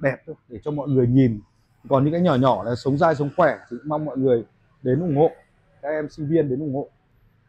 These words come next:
Đấy, còn mai sau thì, à, nhân tiện hôm nay nói luôn là cây đời, ờ, cùng với cả D C M D sẽ có những cái chương trình,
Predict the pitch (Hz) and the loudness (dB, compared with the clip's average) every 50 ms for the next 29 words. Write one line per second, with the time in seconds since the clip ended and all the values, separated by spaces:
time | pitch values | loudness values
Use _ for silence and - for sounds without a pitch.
0 | _ 113 113 127 123 147 135 135 143 151 143 - 160 147 147 147 143 131 123 120 | _ -12 -12 -8 -6 -4 -4 -4 -4 -4 -4 -4 -4 -2 -2 -2 -2 -2 -4 -4
1 | 120 117 113 113 113 117 113 113 110 113 113 _ _ _ _ _ _ _ _ - | -6 -8 -10 -12 -12 -12 -12 -14 -14 -16 -18 _ _ _ _ _ _ _ _ -2
2 | 151 151 139 120 165 131 131 139 139 139 135 127 120 120 135 147 151 139 135 127 | -2 -2 0 -2 -4 -4 -4 -8 -8 -10 -10 -10 -10 -6 -4 -4 -4 -4 -4 -8
3 | 117 123 - 139 139 131 131 123 117 113 107 - _ _ _ _ _ _ _ _ | -10 -8 -6 -4 -4 -2 -2 -4 -4 -6 -8 -10 _ _ _ _ _ _ _ _
4 | _ _ 110 110 110 104 - 123 113 113 113 120 - 147 120 98 92 104 131 127 | _ _ -18 -18 -16 -12 -8 -8 -6 -6 -8 -8 -6 -6 -6 -6 -6 -6 -6 -8
5 | - - 139 127 127 131 131 135 131 127 - 131 123 123 127 123 131 139 151 143 | -6 -6 -6 -4 -2 -2 -2 -2 -4 -4 -8 -10 -12 -10 -8 -8 -6 -6 -8 -4
6 | - - 143 131 - - 147 127 110 | -2 -2 -2 -2 0 0 0 0 0